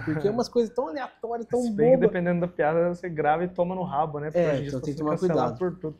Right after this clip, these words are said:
Speaker 2: Tomar no
Speaker 1: Mas
Speaker 2: cu.
Speaker 1: assim, mano, às vezes eu vejo que você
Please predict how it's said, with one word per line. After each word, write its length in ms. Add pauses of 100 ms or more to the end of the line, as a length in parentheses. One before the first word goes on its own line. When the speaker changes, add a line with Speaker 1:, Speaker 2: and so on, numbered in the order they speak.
(160)
Speaker 2:
Tomar 320
no 80
Speaker 1:
Mas 140
Speaker 2:
cu. 80
Speaker 1:
assim, 260
mano, 340 (280)
às 160
vezes 140
eu 80
vejo 320
que 60
você 380